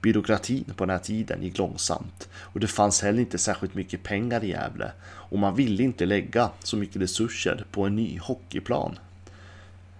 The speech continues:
Efter att ha provat flera alternativ slog Westergren fast vid att han och hans I F K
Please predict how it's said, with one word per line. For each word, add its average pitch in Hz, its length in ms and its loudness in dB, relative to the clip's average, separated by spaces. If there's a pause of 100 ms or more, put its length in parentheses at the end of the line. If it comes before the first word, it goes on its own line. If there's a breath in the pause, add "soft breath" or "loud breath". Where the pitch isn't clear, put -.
Efter 123 200 6
att 131 60 6
ha 143 80 10
provat 135 460 6
flera 110 300 4
alternativ 107 540 0
slog - 340 0
Westergren 95 460 0
fast - 440 -4
vid - 200 -8
att - 120 -6
han 107 260 2
och - 220 -6
hans 90 320 -2
I 92 240 0
F 90 180 -2
K - 300 0